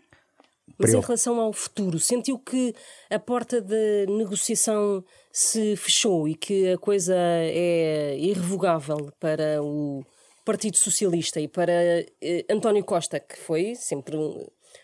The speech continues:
Speaker 1: um, um parceiro do P C P, ou sentiu sempre que o P C P era um parceiro preferencial?
Speaker 2: Eh, de qualquer forma, eu, portanto, eu insisto que, eh,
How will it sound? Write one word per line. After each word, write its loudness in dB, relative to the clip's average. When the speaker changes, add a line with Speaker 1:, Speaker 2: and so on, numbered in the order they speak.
Speaker 1:
um, -2
um 0
parceiro 0
do 0
P -4
C 0
P, -2
ou 2
sentiu 2
sempre 2
que -6
o -2
P 0
C 2
P -2
era 2
um 0
parceiro 0
preferencial? 0
Speaker 2:
Eh, 0
de -18
qualquer 6
forma, -2
eu, 0
portanto, -12
eu -8
insisto -6
que, -4
eh, -18